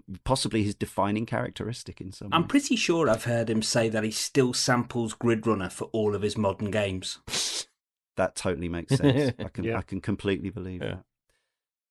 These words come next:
Speaker 1: I guess one more thing that we should touch upon is, and again, this may actually be unfair in a man with a, such a lengthy career. He has a sort of association with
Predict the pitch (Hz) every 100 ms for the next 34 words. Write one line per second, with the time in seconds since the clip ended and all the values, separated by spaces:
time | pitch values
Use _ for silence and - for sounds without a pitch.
0 | _ _ _ _ _ - 165 208 - 175
1 | 190 190 190 185 - - 180 190 190 190
2 | 180 156 - 156 143 - - 160 - 156
3 | - 170 170 - 139 143 - 135 135 123
4 | 135 135 143 - 127 151 147 - - 95
5 | 107 101 - 120 120 104 98 98 95 95
6 | 98 98 95 - _ - - - 95 101
7 | 117 113 - 95 87 - 98 104 76 -
8 | _ _ _ _ _ _ - - 135 147
9 | 127 127 139 123 113 - 131 113 - 113
10 | 120 - 104 98 98